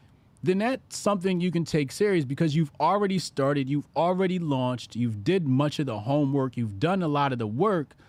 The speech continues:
So really just need capital to help you scale. Sometimes when people come to you with the forty-eight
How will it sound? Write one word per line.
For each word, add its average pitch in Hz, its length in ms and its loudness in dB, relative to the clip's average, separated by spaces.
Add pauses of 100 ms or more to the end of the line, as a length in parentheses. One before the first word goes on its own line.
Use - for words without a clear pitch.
So - 160 -2
really 226 260 0
just 180 260 0
need 170 220 2
capital 135 560 -2
to 131 60 -2
help 113 220 -4
you 120 140 0
scale. 151 600 -2 (380)
Sometimes 196 480 2
when 147 80 0
people 143 280 -2
come 180 280 0
to 165 60 0
you 135 200 2
with 120 160 -4
the 110 80 -6
forty-eight 131 720 -2